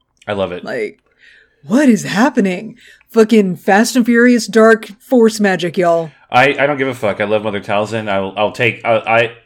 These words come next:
Speaker 1: uh, somehow Mother Talzin returned.
Speaker 2: Somehow Mother Talzin returned. And before we get any deeper into the Mother Talzin of it all, quick reminder, that is Barbara Goodson.
Speaker 1: Yep.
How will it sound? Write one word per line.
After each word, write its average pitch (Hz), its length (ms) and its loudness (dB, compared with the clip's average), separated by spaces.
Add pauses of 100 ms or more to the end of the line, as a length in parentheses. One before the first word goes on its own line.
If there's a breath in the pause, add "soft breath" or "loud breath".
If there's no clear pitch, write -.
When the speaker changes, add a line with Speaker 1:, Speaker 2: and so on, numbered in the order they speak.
(120)
Speaker 1:
uh, 113 120 -6
somehow 139 540 0
Mother 120 260 -2
Talzin 117 460 -2
returned. 90 460 -14 (580)
Speaker 2:
Somehow 226 460 2
Mother 202 180 0
Talzin 180 340 -6
returned. 175 320 -12
And 233 220 -4
before 262 260 -4
we 262 100 -2
get 214 120 2
any 185 220 -4
deeper 180 260 -8
into 165 140 -12
the 160 80 -10
Mother 156 240 -10
Talzin 160 320 -12
of 151 80 -10
it 156 60 -8
all, 151 180 -10 (360 loud breath)
quick 381 300 2
reminder, 180 680 -2 (280 soft breath)
that 214 260 2
is 254 220 4
Barbara 185 400 -2
Goodson. 156 460 -8
Speaker 1:
Yep. 107 200 -2